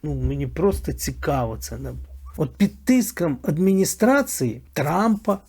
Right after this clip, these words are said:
і частково Європи набу зробила так, щоб відправили в відставку Андрія Єрмака. Зробила. Все підвело до цього. І куклу Вуду навіть знайшли.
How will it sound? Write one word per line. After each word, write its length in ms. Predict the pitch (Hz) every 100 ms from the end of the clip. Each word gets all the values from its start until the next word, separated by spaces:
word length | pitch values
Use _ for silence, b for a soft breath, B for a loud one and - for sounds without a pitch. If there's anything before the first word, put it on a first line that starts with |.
| _
і 100 | 160
частково 760 | - 208 202 - 339 269 120 - _
Європи 920 | 143 123 123 127 147 202 220 214 208 202
набу 500 | 147 170 214 180 277
зробила 520 | 190 196 165 190 170
так, 360 | - 175 208 302 - _ -
щоб 320 | - 185 139
відправили 680 | 151 - 175 185 143 143 135
в 80 |
відставку 760 | 123 123 - 220 269 285 - 277 -
Андрія 720 | 143 135 113 131 170 185 180 -
Єрмака. 680 | 139 139 127 123 - - _
Зробила. 680 | - 131 160 190 160 156 104 -
Все 460 | - - - 196 170
підвело 580 | - 117 110 107 101 - _
до 60 | -
цього. 200 | - _ _ _ 254
І 240 | 247 196 _ _
куклу 360 | 220 202 190 175
Вуду 440 | 120 180 143 135
навіть 360 | 117 110 107 -
знайшли. 480 | 110 - - -